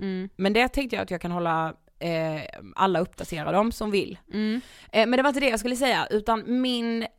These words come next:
Speaker 2: men alltså mitt
Speaker 1: Var det detta du skulle säga i
Speaker 2: Nej.
Speaker 1: nyårsavsnittet, eller?
Speaker 2: För det visste jag inte då.
Speaker 1: Nej.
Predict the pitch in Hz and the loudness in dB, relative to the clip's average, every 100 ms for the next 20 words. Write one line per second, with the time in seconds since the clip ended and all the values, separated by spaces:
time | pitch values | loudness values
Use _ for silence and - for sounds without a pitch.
0 | _ _ _ 233 262 277 285 285 302 262 | _ _ _ -8 -4 -2 0 0 0 -2
1 | - 214 226 247 254 220 208 - 220 220 | -2 0 2 0 0 0 0 -2 -4 0
2 | 247 202 196 190 262 277 320 156 175 165 | 0 0 0 4 6 6 4 -6 -12 -12
3 | 170 165 165 214 254 294 - 247 262 269 | -10 -8 0 2 4 2 0 4 4 2
4 | - - 208 208 202 | -4 -4 -4 -4 -4